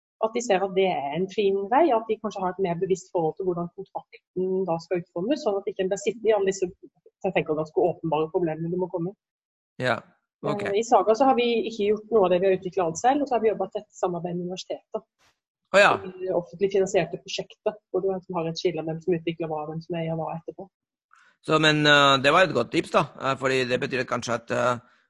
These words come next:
Speaker 2: eh, i stedet for å prøve å få gratis utvikling fra kommersielle aktører, kanskje kan det være en, eh, en måte å tenke på å ta kontakt med en, et universitetsmiljø.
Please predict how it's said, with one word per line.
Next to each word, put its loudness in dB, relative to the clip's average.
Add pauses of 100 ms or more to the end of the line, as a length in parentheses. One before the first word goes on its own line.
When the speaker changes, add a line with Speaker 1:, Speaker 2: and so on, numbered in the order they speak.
(120)
Speaker 2:
eh, -6
i -2
stedet -2
for 0
å 4
prøve -2
å -12
få -2 (240)
gratis -4
utvikling -6
fra -2
kommersielle -6
aktører, -2 (240)
kanskje -4 (580)
kan 0
det -2
være 0
en, -6 (160)
eh, -6
en -8
måte -8
å -8
tenke -8
på -2
å -2 (440)
ta -2
kontakt -6
med -4
en, -4 (560)
et -12
universitetsmiljø. -4